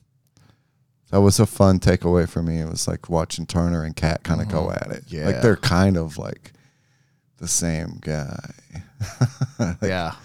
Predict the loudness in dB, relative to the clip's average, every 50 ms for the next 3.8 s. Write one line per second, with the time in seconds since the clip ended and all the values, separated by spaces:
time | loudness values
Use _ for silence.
0 | -20 -20 -4 -2 -2 -2 0 0 -2 -2 -2 -4 -6 -6 -6 -8 -12 -14 -12 -12
1 | -12 -14 -14 -14 -14 -14 -8 -6 -4 -4 -4 -4 -6 -8 -8 -8 -8 -8 -10 -12
2 | -14 _ _ _ _ _ _ _ _ -10 -4 0 2 2 2 2 0 0 -2 0
3 | -2 -4 -4 -4 -8 -8 -6 -4 -2 -2 -2 -2 -2 -4 -4 -6